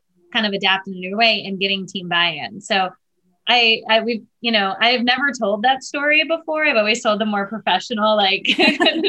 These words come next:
not many people know I was unemployed at one point in time. And, <laughs> but we're in twenty twenty and the authentic side becomes a little bit more important. So that's kind of where I got my start. And I got my passion to saying, "Hey,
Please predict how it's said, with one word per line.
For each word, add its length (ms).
not 140
many 140
people 180
know 100
I 60
was 100
unemployed 540
at 80
one 200
point 220
in 80
time. 520
And, 300
<laughs> 240
but 240
we're 120
in 80
twenty 340
twenty 300
and 100
the 60
authentic 420
side 280
becomes 340
a 40
little 140
bit 120
more 100
important. 480
So 260
that's 180
kind 120
of 80
where 80
I 80
got 160
my 80
start. 220
And 80
I 40
got 160
my 220
passion 380
to 40
saying, 360
"Hey, 340